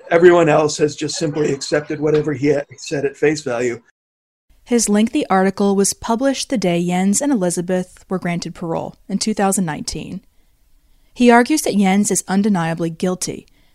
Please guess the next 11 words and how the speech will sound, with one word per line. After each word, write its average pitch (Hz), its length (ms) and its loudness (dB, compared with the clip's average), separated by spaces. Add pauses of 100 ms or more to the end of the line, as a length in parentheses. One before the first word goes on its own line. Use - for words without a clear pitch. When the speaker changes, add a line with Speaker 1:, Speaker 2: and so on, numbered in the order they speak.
(100)
Speaker 2:
and 185 80 0
has 185 80 2
spent 220 360 2
the 302 60 -8
past 208 360 -2
thirty 190 240 2
years 175 440 -2
twisting 220 600 -2 (320)
and 208 120 -2
cherry-picking 220 720 0
evidence 175 480 -6